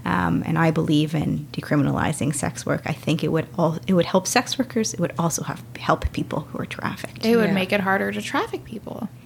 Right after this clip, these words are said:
Speaker 1: It would make it harder to traffic people, and it would also hopefully eventually reduce stigma, which would get more people to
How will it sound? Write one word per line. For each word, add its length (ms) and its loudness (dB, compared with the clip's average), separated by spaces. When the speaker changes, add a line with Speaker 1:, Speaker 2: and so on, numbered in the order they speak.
Speaker 1:
It 40 -4
would 80 4
make 160 6
it 100 2
harder 220 2
to 80 -4
traffic 380 2
people, 460 0
and 120 2
it 60 2
would 120 2
also 600 4
hopefully 680 0
eventually 500 2
reduce 320 -2
stigma, 560 2
which 220 -2
would 120 -2
get 200 2
more 180 4
people 400 0
to 420 0